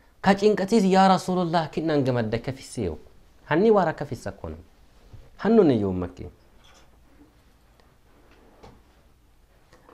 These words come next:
أو غائبين. تم إلا جي بيمنيز. أو لسوكوين. أو بالأموات.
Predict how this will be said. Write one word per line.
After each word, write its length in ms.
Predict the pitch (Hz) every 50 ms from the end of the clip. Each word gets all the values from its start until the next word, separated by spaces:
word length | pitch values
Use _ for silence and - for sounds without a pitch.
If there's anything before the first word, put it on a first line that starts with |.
| - 165
أو 160 | 196 233 226
غائبين. 800 | 196 196 220 214 196 208 208 190 220 208 185 147 113 92 85 - - - _ _ _ _ _ _ _ _ _ _
تم 320 | - 214 226 247 247 233 - - - _ _ _ _ _ _ _ _ _ _ _ -
إلا 280 | 185 190 202 220 233 226
جي 160 | 208 208 180
بيمنيز. 840 | 135 165 175 175 170 170 175 175 180 202 240 285 302 269 - - _ _ _ _ _ _ _ _ _ _ _ _ _ _ _ _ _ _ _ _ _ _ _ _ _ _ _ _ _ _ _ _ _ _ _ _ _ _ _ _ _ 170
أو 160 | 180 190 185
لسوكوين. 640 | 180 165 - - 170 156 - - - 104 82 78 80 - - - - _ _ _ _ _ _ _ - - - -
أو 180 | 220 247 247
بالأموات. 640 | 208 220 233 214 196 202 196 190 202 185 151 135 -